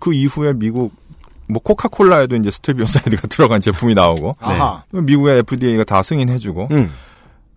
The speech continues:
Speaker 1: 가끔 보면은 어느 나라에선 되고 어느 나라에선 안 되는 경우가 있는데, 어,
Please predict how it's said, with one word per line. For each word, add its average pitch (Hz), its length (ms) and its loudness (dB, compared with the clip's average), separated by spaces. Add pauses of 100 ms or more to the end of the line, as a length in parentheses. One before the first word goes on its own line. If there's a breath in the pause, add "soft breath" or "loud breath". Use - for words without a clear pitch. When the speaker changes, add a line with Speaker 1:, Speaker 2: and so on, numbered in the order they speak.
(140)
Speaker 1:
가끔 185 400 -2
보면은 151 460 0
어느 120 160 4
나라에선 165 460 2
되고 123 280 -2
어느 117 120 2
나라에선 131 280 -2
안 87 140 0
되는 131 180 -2
경우가 107 260 0
있는데, 95 420 -6 (240)
어, - 100 -14